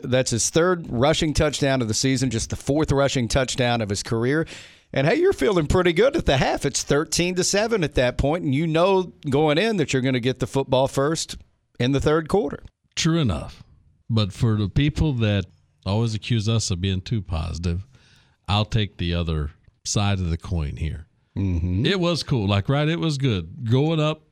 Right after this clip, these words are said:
Speaker 2: it, going into the locker room, up is great. But you've seen that play out that way before.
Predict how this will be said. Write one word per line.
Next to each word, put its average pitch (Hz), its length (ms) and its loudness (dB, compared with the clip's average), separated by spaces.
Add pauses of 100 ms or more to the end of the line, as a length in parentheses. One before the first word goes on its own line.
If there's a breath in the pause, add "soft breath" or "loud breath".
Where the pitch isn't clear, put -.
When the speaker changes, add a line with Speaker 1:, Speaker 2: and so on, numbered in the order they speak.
(160)
Speaker 2:
it, 123 240 -2
going 139 320 0
into 147 240 -2
the 135 60 2
locker 127 340 0
room, 135 300 2 (320 loud breath)
up 135 340 -2 (420 soft breath)
is 95 240 0
great. 110 500 -2 (540 soft breath)
But 95 180 -2
you've 101 120 2
seen 165 320 2
that 107 380 2 (440)
play 117 300 2
out 113 240 0
that 87 180 0
way 92 160 0
before. 85 540 -4